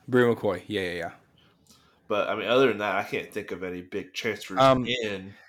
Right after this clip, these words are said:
Speaker 1: Keenan Pili from B Y U, he came in, uh, as linebacker, and he got injured in, like, the first two games.
Speaker 2: Right.
Speaker 1: Uh, and that really, really derailed <laughs> some of our,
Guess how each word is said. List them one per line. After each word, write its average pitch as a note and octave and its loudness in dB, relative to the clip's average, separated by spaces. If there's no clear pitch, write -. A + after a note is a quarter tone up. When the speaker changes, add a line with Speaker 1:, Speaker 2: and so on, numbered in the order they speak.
Speaker 1:
Keenan F3+ 2
Pili E3 2
from C3 2
B C#3 6
Y C3+ 6
U, C3+ 4
he D3 -2
came C#3 0
in, C3 0
uh, G#2+ -6
as A2+ 0
linebacker, B2 2
and A2+ -6
he B2+ -4
got B2+ 2
injured A#2 -4
in, G#2 -4
like, G2 -6
the G#2+ -10
first - -6
two G2+ -8
games. F#2 -10
Speaker 2:
Right. D2+ -8
Speaker 1:
Uh, A2+ 2
and C3 2
that C#3 6
really, B2+ 6
really A2+ -2
derailed G#2 -2
<laughs> - -10
some B2+ -4
of A2+ -6
our, G2+ -2